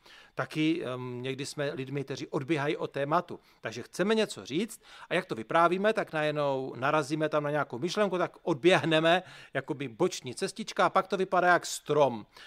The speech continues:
Takže najednou nevíš, kde je ta cesta, po které ta myšlenka jde a kam vlastně, a jsme ztraceni. Jsme ztraceni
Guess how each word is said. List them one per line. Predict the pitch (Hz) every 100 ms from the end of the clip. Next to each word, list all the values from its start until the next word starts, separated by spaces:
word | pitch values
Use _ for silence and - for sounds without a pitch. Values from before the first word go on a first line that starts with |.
| -
Takže | 143 143
najednou | 170 190 226
nevíš, | 202 165 147 185 - -
kde | - 117 143
je | 156 196
ta | 190
cesta, | - 160 -
po | 185 170
které | - 165 185
ta | 185
myšlenka | 165 147 175 170 185 175 - - _ _ _
jde | - 120 110 151
a | 151
kam | - 156 165
vlastně, | 175 175 196
a | 127
jsme | 165 147
ztraceni. | 165 147 - 151 113
Jsme | - 135
ztraceni | - 175 170 185